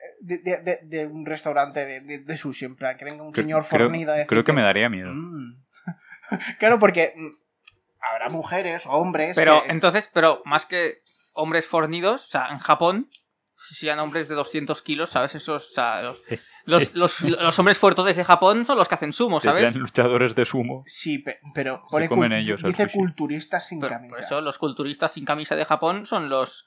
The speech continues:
Speaker 3: los luchadores de
Speaker 1: No,
Speaker 3: sumo.
Speaker 1: no, los culturistas sin camisa son, eh, igual en Japón que en Sudáfrica,
Speaker 3: Sí,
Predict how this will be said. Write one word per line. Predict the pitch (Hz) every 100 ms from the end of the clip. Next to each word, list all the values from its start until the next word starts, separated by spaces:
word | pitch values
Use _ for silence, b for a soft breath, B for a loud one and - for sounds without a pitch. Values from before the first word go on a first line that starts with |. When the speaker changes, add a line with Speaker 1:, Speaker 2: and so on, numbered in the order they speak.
| _
Speaker 3:
los | - 147 139
luchadores | 147 160 135 151 165
de |
Speaker 1:
No, | 151
Speaker 3:
sumo. | 147 160 131
Speaker 1:
no, | 143 143 120
los | 139 147
culturistas | 156 147 151 180 220 208
sin | 190
camisa | 160 175 185 190
son, | 165 160 _
eh, | 156 151
igual | 147 147
en | 135
Japón | - - 196 220 254 _ _ -
que | 165 147 156
en | 139 131 135 _ -
Sudáfrica, | - 147 196 196 185 240 285
Speaker 3:
Sí, | 226